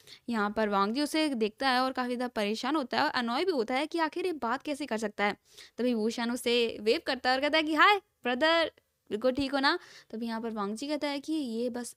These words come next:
एक दिन मेरे हाथ से मरेगा।" After that शीशन क्लैन के लोग भी वहाँ पर लेक्चर अटेंड करने के लिए आते हैं, जो कि actually लेक्चर अटेंड करने कभी भी नहीं आते। वहाँ के लोग जैसे ही अंदर एंटर करते हैं, वो साथ में बाहर खड़े कुछ डिसिपल्स को भी इंजर्ड कर देते हैं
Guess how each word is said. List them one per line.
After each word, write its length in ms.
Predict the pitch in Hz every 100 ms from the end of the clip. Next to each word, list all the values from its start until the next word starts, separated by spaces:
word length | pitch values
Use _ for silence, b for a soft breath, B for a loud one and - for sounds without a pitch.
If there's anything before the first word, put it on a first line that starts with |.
| -
एक 160 | 247 214
दिन 140 | 226
मेरे 200 | 233 233
हाथ 160 | 220 214
से 140 | -
मरेगा।" 420 | 220 214 202 196 - _ -
After 200 | 294 339
that 360 | 330 339 311 339
शीशन 460 | 320 302 302 320 311
क्लैन 280 | 320 277 277
के 100 | 294
लोग 240 | 254 240
भी 120 | 254 262
वहाँ 140 | 233
पर 120 | 247
लेक्चर 340 | 233 220 302 294
अटेंड 280 | 262 247
करने 220 | 240 220 220
के 100 | 220
लिए 100 | 202
आते 200 | 196 214
हैं, 120 | 208
जो 120 | 220
कि 260 | 220 220 - - 240
actually 400 | 262 320 262 254
लेक्चर 320 | 240 - 349
अटेंड 260 | 330 311 285
करने 240 | 220 240
कभी 280 | 254 247 262
भी 120 | 277
नहीं 160 | 226 214
आते। 260 | 196 196 - B B B B 285
वहाँ 180 | 339
के 100 | 349
लोग 180 | 349 339
जैसे 260 | 302 277 302
ही 60 |
अंदर 180 | 302 277
एंटर 260 | 277 262 277
करते 280 | 269 269 285
हैं, 240 | 269 269
वो 160 | 269 262
साथ 380 | 233 220 220
में 160 | 220 220 208
बाहर 300 | 214 247 311
खड़े 320 | 311 311 302
कुछ 240 | 302 277
डिसिपल्स 440 | 247 233 240 254 247
को 120 | 247
भी 120 | 254
इंजर्ड 320 | 247 226 226 226
कर 140 | 220
देते 260 | 208 196
हैं 120 | 220